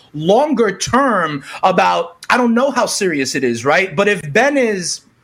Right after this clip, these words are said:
banged up, these things don't get better when we go through the season. That's the concern for me, that he's gonna have to manage this, and what happens if it,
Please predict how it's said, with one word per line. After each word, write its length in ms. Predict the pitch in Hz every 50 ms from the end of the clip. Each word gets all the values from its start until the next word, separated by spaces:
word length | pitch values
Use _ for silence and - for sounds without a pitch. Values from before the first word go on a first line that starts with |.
| _ _ _ _ _
banged 720 | - 104 104 - - 175 208 220 220 220 220 214 175 147
up, 280 | 175 226 302 - - - - _ _ _ _ _ _ _ _ _ _ _
these 240 | - 220 277 262 -
things 240 | 392 392 392 262
don't 180 | 202 262 240 226
get 340 | - 214 185 - 139 139 120
better 460 | 180 180 233 - 196 - - - - _ _ _ _ _ _
when 200 | - 165 170 165
we 140 | 165 170 160
go 200 | 135 170 175 165
through 220 | 165 160 151 156
the 120 | 127 123 107
season. 540 | - - 170 180 175 160 - 120 98 107
That's 260 | 117 139 170 247 - -
the 80 | 370
concern 480 | 349 302 277 262 - - 226 220 226 220
for 180 | 220 190 165
me, 360 | 160 165 185 185 156 131 - - - - -
that 160 | - 151 147
he's 180 | 139 180 208 214
gonna 140 | 214 285 269
have 160 | 226 220 214 220
to 80 | 170
manage 520 | 160 160 160 175 208 220 220 202 165 143 147
this, 200 | 160 151 147 -
and 200 | - 147 151 143
what 120 | 175 185
happens 380 | 165 190 190 190 - 185 156 160
if 140 | 160 156 160
it, 220 | 147 143 143 -